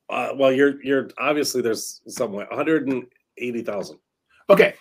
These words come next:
Speaker 2: so she made about sixty-two thousand, still couldn't pay her bills, was struggling. She's from Detroit. And she said, "I can't tell you how many one dollar houses I wrote up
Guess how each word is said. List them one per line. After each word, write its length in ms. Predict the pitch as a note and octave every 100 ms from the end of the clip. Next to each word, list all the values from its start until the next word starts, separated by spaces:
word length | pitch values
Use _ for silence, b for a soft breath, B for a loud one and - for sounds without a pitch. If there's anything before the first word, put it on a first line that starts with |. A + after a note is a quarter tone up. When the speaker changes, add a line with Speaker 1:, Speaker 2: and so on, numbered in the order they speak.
| B
Speaker 2:
so 420 | - A#3 A3+ A3+ A3
she 240 | - B3
made 200 | B3+ B3+
about 320 | A#3+ G#3 G3 -
sixty-two 520 | B3+ - C4 - C4+
thousand, 540 | G#3+ F#3 F#3 A3 B3+ - _ _ _ -
still 300 | - C4 C#4+
couldn't 280 | D4 C#4+ A3+
pay 160 | A#3
her 120 | A#3+
bills, 460 | G#3+ G3+ G3 B3 - _ _ -
was 140 | F#3
struggling. 760 | - A3 A#3 A#3 G3+ D#3+ F3 G3 _ -
She's 180 | A#3+ G3
from 160 | A#3
Detroit. 400 | G#3+ F#3 G3 D3+ _ _ _ _ _ _
And 120 | F3
she 120 | F3 A#3
said, 300 | B3+ A3 -
"I 80 | G3
can't 280 | B3 C4 -
tell 140 | B3
you 100 | A#3
how 100 | A3
many 140 | G#3+
one 240 | F#3+ F#3+ G#3+
dollar 240 | A3+ A3+
houses 300 | G#3 A3 A3
I 80 | A3
wrote 240 | G#3 G#3
up 200 | G#3 A3